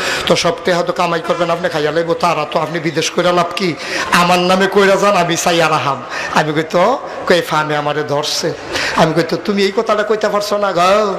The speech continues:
তুই যে আমারে কইলি, আমার কামাই বাপে খাইয়া লাইব, ভাই বোনে খাইয়া লাইব, তো আমার কামাই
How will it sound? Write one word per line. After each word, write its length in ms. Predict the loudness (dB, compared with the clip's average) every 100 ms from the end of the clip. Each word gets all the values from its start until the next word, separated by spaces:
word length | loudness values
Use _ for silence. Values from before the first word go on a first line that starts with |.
| -6 -6 -4 -4 2
তুই 160 | 2 4
যে 120 | 2
আমারে 240 | 2 0 0
কইলি, 580 | 2 2 4 2 2 0 -6 0
আমার 260 | 2 4 2 0
কামাই 280 | 0 2 2
বাপে 320 | 2 2 0
খাইয়া 240 | 2 2
লাইব, 240 | 2 2 2
ভাই 220 | 2 2
বোনে 220 | 2 2
খাইয়া 220 | 2 2
লাইব, 260 | 2 2 0 -2 0
তো 60 | 2 2
আমার 420 | 4 4 6 4
কামাই 380 | 4 2 4 4